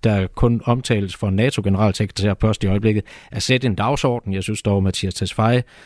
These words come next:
øh, lykkedes meget godt med det i forhold til at sætte en dagsorden på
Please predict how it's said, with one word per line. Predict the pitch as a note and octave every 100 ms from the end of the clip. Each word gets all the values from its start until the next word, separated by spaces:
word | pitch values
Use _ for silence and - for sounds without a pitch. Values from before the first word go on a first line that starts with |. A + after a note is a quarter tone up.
| - G#2+
øh, | F#2
lykkedes | G2 G#2 F#2+
meget | G#2+ A2
godt | A2 G#2 -
med | G#2+ A2+
det | A#2
i | F#2
forhold | F#2 G#2+ G2+ G2
til | - G#2+
at | F#2+
sætte | A2 G2
en |
dagsorden | F#2+ G2+ G#2 G2+ - F2
på | - G2 F2